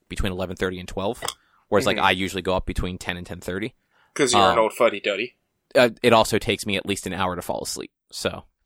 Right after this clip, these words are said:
Speaker 1: The later, the later I go up to bed, the longer it takes me to fall asleep, the less sleep I actually get.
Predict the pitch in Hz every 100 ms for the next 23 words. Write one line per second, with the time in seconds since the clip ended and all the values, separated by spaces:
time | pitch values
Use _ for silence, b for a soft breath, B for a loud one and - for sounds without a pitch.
0 | _ - 104 113 113 - 113 110 113 139
1 | 131 135 - - - 110 107 104 - 98
2 | 98 104 95 113 117 95 117 104 - 117
3 | 110 - 95 90 101 - 110 98 98 95
4 | 95 - 85 82